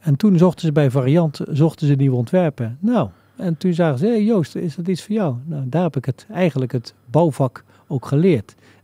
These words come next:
En i-, ik kon wel tekenen, maar een tekening omzetten in een, eh, ja, echt in een, in een wagen, dat was nog iets anders. Nou, dat heb ik, eh, in een, ja, een jaar of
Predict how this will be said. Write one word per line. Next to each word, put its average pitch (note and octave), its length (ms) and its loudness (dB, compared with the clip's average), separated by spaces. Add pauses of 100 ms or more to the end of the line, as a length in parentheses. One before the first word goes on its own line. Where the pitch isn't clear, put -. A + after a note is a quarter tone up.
En C#3+ 100 -4
i-, C3 260 -8
ik C3+ 240 -6
kon D3 140 4
wel B2+ 100 2
tekenen, D#3+ 560 -2
maar C#3 340 -2
een D3+ 160 -6
tekening C#3 380 0
omzetten C3+ 540 0 (380)
in C#3+ 200 0
een, C3+ 220 0
eh, C3 340 -4
ja, C#3+ 240 -4
echt D3 220 -4
in C#3+ 120 0
een, A#2+ 220 -2 (100)
in G#2+ 140 -8
een G2 100 -6
wagen, E3+ 480 -2
dat D#3 140 -2
was C#3+ 140 0
nog B2+ 160 2
iets B2+ 140 0
anders. D#3 420 -2 (480)
Nou, G#2 160 -8
dat C#3+ 180 2
heb E3+ 200 0
ik, D3+ 240 -2
eh, D#3+ 80 4 (520)
in C3 100 -2
een, C3 280 -2
ja, B2 300 -2 (120)
een B2 260 -4
jaar B2+ 180 0
of - 220 -10